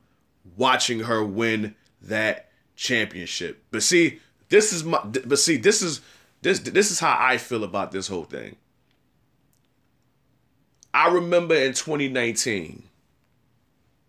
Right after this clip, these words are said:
where Candace Parker was voted the most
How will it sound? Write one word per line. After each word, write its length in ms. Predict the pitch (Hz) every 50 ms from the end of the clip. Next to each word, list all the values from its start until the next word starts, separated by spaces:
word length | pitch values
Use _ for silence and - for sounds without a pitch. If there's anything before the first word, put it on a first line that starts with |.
| _ _ _ _ _ _ _ _ _ _ _ - 82
where 540 | 90 117 127 127 123 117 110 110 104 104 - - _ _ _ _ _ _ _ _ _ _ _ _ _ _ _ _ _ _ _ _ _ _ _ _ _ _ _ _ _ _ _ _ _ _ _ _ _ _ _ _ _ _ _ _ _ _ _ _ _ _ _ _ _ _ _ _ _ _ _ _ _ -
Candace 380 | - 175 180 185 180 175 165
Parker 560 | - - 190 180 175 151 - 143 127 107 87 - -
was 180 | 117 113 107 107
voted 560 | 95 92 127 147 160 143 113 98 - - _ _ _ _ _ _ _ _ _ _ _ -
the 100 | 120 117
most 460 | 123 135 139 139 135 - - - -